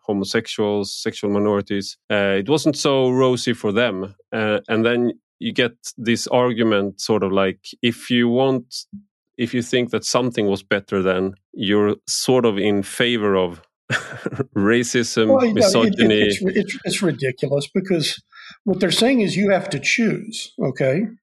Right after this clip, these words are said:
Speaker 2: You can have a high-wage society, as in the nineteen fifties, but you have to discriminate against black people and women and homosexuals.
Speaker 1: Hmm.
Speaker 2: Or you can be pro-gay and feminist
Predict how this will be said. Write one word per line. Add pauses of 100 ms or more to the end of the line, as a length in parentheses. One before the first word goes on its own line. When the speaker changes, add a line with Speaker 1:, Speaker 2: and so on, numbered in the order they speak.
(160)
Speaker 2:
You
can
have
a
high-wage
society,
as
in
the
nineteen
fifties, (160)
but
you
have
to
discriminate
against (140)
black
people
and
women (460)
and
homosexuals. (720)
Speaker 1:
Hmm.
Speaker 2:
Or
you
can
be
pro-gay
and
feminist